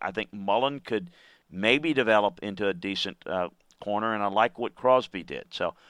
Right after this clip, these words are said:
Foster Moreau helped themselves at tight end, and Hunter Renfrow was good. So I thought they did a good job, uh, but got a ways to go here, and we'll see what they can do. <clears throat> The Chargers,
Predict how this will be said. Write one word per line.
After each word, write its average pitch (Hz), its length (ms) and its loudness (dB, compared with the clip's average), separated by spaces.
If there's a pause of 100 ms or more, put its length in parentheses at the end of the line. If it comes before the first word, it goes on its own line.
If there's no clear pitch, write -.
(140)
Foster 117 420 4
Moreau 113 400 4
helped 120 280 2
themselves 120 520 0
at - 120 -10
tight 107 260 2
end, 117 180 -4
and 101 80 -10
Hunter 113 220 -2
Renfrow 110 400 -2
was 71 180 -14
good. - 200 -12 (500)
So 104 140 -2
I 101 40 4
thought 139 280 6
they 147 100 4
did 135 220 2
a 131 40 -2
good 123 240 -2
job, 120 440 8 (1040)
uh, 90 200 -2
but 101 160 -4
got 107 180 4
a 95 40 2
ways 107 400 2
to 107 120 -8
go 87 460 2 (400)
here, 98 280 -4
and 90 120 -6
we'll 90 120 -8
see 107 200 -2
what 92 200 -6
they 87 160 -4
can 82 220 -12
do. 76 180 -8 (520)
<clears throat> - 80 -18 (880)
The 135 100 0
Chargers, 175 720 8